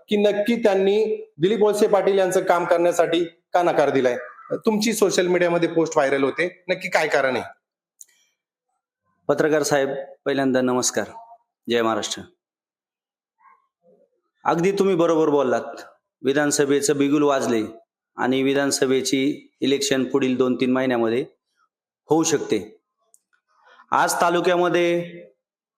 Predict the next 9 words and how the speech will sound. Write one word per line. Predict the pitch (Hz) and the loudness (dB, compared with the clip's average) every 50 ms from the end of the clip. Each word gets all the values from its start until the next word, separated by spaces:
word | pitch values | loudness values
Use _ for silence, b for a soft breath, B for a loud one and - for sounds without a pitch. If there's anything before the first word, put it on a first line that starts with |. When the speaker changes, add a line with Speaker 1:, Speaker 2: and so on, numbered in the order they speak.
| _ _ _ _ _ _ _ _ _ _ _ _ _ _ _ _ | _ _ _ _ _ _ _ _ _ _ _ _ _ _ _ _
Speaker 2:
शिवसेना, | - - - 175 180 170 - 190 170 170 170 165 165 165 165 160 - - - - - _ _ _ | -4 -2 0 0 0 0 0 0 0 2 0 0 0 -2 -4 -6 -8 -10 -12 -14 -18 _ _ _
भाजप | 135 131 135 139 139 156 139 - - - - - - _ _ _ _ _ _ _ _ _ _ 123 | -2 0 0 2 2 0 0 0 -4 -8 -10 -10 -16 _ _ _ _ _ _ _ _ _ _ -4
आणि | 123 135 139 | -2 0 0
राष्ट्रवादी, | 139 151 156 - - 165 151 151 147 143 147 165 - - - - - | 0 0 0 0 0 2 2 2 2 0 0 -2 -2 -6 -10 -6 -4
अजितदादा | 131 139 147 147 131 139 131 123 120 | -2 0 0 0 0 0 2 2 0
गट | 110 107 98 85 - - - _ _ _ _ _ _ _ _ _ _ _ _ - | 0 -2 -2 -4 -8 -14 -20 _ _ _ _ _ _ _ _ _ _ _ _ -2
ह्या | - 170 170 | -2 -2 0
तीन | 175 180 175 175 | 0 0 0 2
पक्षाची | 180 175 170 - - 160 139 123 - 151 160 175 208 320 - - - | 0 0 -2 0 0 0 0 0 0 0 0 0 -2 -6 -10 -14 -18